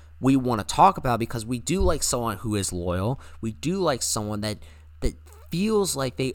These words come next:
are a great person, not just a great athlete. Like, Ja-, uh, Ben Simmons does not feel like a good person the way in which he left Philadelphia. And you can say the same thing about James Harden, the way in which he left Houston,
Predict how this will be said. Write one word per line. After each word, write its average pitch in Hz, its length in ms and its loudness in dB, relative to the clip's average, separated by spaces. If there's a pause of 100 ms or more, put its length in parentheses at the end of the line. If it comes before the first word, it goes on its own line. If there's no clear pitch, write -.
(100)
are 120 360 2
a 123 60 0
great 113 340 -2
person, 117 540 0
not 110 220 0
just 104 160 -4
a 107 40 -4
great 98 200 -6
athlete. 90 520 -8 (320)
Like, 117 200 -4
Ja-, 185 220 0
uh, 165 100 2
Ben 165 300 4
Simmons 147 340 0
does - 180 -2
not 123 240 4
feel 117 140 4
like 101 100 0
a 101 60 -4
good 104 200 -2
person 98 480 2 (120)
the 117 80 6
way 120 220 6
in 117 80 4
which 110 200 2
he 139 200 6
left 110 240 2
Philadelphia. 85 640 -6 (320)
And 120 140 -2
you 123 60 -2
can 143 80 0
say 143 100 2
the 135 60 6
same 135 200 2
thing 131 120 0
about 117 180 0
James 117 200 0
Harden, 139 340 2
the 110 100 0
way 117 260 2
in 113 60 2
which 110 180 0
he 110 120 0
left 98 240 -2
Houston, - 460 0